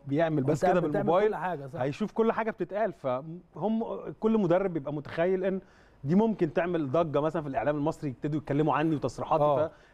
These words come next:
Speaker 1: فاللعيبه تبتدي والجهاز الفني يركز، يبتدوا يردوا عليا. في ناس ممكن كده، لكن اعتقد بيتسو موسيماني راح راددها على طول
Speaker 2: ما، ما انا
Speaker 1: بالتويتر
Speaker 2: بقول لك ده
Speaker 1: بتاعته.
Speaker 2: ذكاء بقى يا جيمي، يعني ده ذكاء جدًا من الركراكي ومن بيتسو.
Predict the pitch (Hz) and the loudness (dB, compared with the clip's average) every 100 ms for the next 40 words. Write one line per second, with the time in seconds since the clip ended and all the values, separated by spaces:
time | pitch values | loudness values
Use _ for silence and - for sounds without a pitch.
0 | - 123 127 151 160 156 131 165 165 165 | -10 -4 0 0 0 0 -2 -2 0 2
1 | 156 139 131 156 160 156 156 151 160 147 | 2 2 0 0 2 0 2 2 0 0
2 | 190 175 170 151 135 151 160 170 - 208 | 4 4 4 2 2 2 0 -4 -6 -2
3 | 240 240 226 240 - 240 247 208 202 233 | 0 2 2 2 2 0 2 2 0 2
4 | 190 143 175 170 151 202 208 196 - - | 2 0 -2 -4 -2 0 0 -2 -8 -20
5 | - - _ _ - 196 175 156 170 180 | -20 -20 _ _ -2 0 2 2 2 4
6 | 196 156 - - 139 135 151 160 143 123 | 4 4 0 -6 -2 2 2 2 2 0
7 | 127 165 160 135 151 156 180 185 240 240 | 0 0 0 0 0 2 2 4 4 4
8 | 247 226 240 226 240 202 170 180 151 - | 2 0 0 2 2 2 2 -4 -6 -14
9 | - 131 175 190 190 208 175 202 185 160 | -10 -4 -2 0 0 0 2 0 2 2
10 | 196 220 208 190 160 240 240 240 233 240 | 2 4 4 4 4 2 2 2 2 2
11 | 226 240 226 - | 0 0 -2 -4